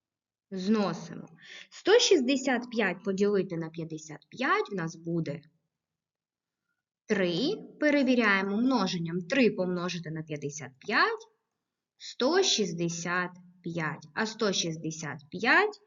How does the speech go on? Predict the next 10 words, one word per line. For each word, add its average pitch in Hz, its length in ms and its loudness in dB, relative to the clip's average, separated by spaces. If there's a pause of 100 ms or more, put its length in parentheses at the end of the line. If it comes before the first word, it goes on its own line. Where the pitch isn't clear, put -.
(360)
відняти 254 520 2
сто 247 260 0
шістдесят 202 680 -2
п'ять 190 360 0
буде 208 540 2 (200)
нуль. 190 420 2 (1300)
Отже, 175 380 4
наша 185 520 2
з 160 100 -8
вами 170 480 -2